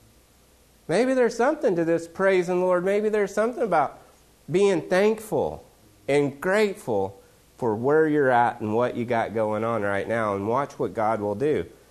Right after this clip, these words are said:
But he says, "Praise the Lord, O my soul, and forget not all his benefits, who forgives all of your sins." You know, that's a lot for some of us, right? "And heals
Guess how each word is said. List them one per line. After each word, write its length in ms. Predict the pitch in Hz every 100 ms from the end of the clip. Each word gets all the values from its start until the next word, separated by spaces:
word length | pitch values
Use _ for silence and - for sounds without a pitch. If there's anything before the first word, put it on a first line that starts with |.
| _
But 140 | 131 135
he 80 |
says, 320 | 131 143 135 117
"Praise 360 | - 156 165
the 60 | 175
Lord, 260 | 160 151 -
O 160 | 151 156
my 160 | 170
soul, 220 | 165 147
and 160 | 143 131
forget 480 | 139 127 139 151 151
not 360 | 147 143 - - -
all 320 | 139 123 113
his 240 | 117 113
benefits, 840 | 104 120 113 101 92 92 101 - - _ _ _ _ -
who 160 | 151
forgives 720 | 139 143 127 160 156 139 104 - - _ _ _ -
all 680 | 151 175 165 139 107 90 107 - _ -
of 520 | 123 127 123 117 113 - _ -
your 640 | 120 131 123 120 117 117 -
sins." 760 | - - 135 117 92 73 73 - _ -
You 80 |
know, 140 | 175 202
that's 200 | 190 -
a 60 |
lot 420 | 90 92 170 - -
for 120 | 82
some 260 | - 131
of 160 | 98 78
us, 240 | 87 - - - _ - - - - - _ _ _
right? 360 | - 104 180 - - _ _ _ _ _ _ _
"And 240 | 143 151
heals 600 | 156 175 180 156 123 -